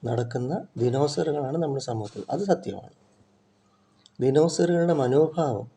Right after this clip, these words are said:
ഉള്ള മനുഷ്യരാണ് നമ്മുടെ ഈ സമൂഹത്തിൽ. അതുണ്ട്, അത് വാസ്തവം എന്ന് ഞാൻ ഈ അപ്പൂപ്പനോട് പറഞ്ഞു.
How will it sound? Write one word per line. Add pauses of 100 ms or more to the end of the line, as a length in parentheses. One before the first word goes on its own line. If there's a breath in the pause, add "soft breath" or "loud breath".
(880)
ഉള്ള (880)
മനുഷ്യരാണ്
നമ്മുടെ
ഈ
സമൂഹത്തിൽ. (160)
അതുണ്ട്,
അത്
വാസ്തവം (720)
എന്ന്
ഞാൻ
ഈ
അപ്പൂപ്പനോട്
പറഞ്ഞു.